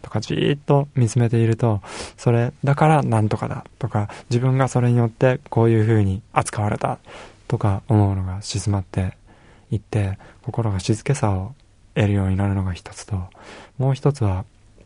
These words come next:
ぼんやり見ている時と比べてはるかに多くの情報量が得られるので、ただ考えがそれによって静まるだけでなくて、自分がこれから何かを判断するにあたって、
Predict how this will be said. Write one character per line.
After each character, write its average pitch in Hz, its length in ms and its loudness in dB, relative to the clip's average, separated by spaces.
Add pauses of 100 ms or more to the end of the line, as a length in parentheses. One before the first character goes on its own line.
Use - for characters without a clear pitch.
(280)
ぼ 123 180 4
ん 151 40 4
や 151 80 2
り 123 80 2
見 107 120 2
て 113 80 2
い 104 60 2
る 101 100 -2
時 101 180 -6
と 104 100 -8
比 - 100 -6 (120)
べ 98 80 -4
て 104 120 -4
は 98 180 0
る 143 80 0
か 127 120 2
に 104 80 2
多 104 180 4
く 98 120 -6
の 92 180 -4 (600)
情 104 180 2
報 98 220 0
量 95 180 0
が 95 220 -2 (200)
得 107 100 2
ら 98 80 4
れ 95 100 0
る 92 80 0
の 92 140 -2
で、 95 260 -2 (680)
た 147 100 2
だ 127 100 2
考 107 100 0 (180)
え 110 80 4
が 101 180 0
そ - 140 0
れ 101 120 6
に 98 60 4
よ 101 80 2
っ - 20 0
て - 80 -8
静 101 200 2
ま 101 120 4
る 98 80 2
だ 95 120 2
け 98 120 -2
で 98 100 2
な 95 100 -2
く - 80 -12
て、 95 200 -2
自 104 180 0
分 131 160 2
が 135 60 0
こ - 120 -4
れ 143 100 4
か 139 100 0
ら 135 80 2
何 139 200 4
か 101 120 0
を 95 40 0
判 123 220 0
断 92 160 0
す - 140 -6
る 92 80 2
に 92 80 0
あ 92 100 -2
た 95 100 -4
っ - 40 -4
て、 92 300 -4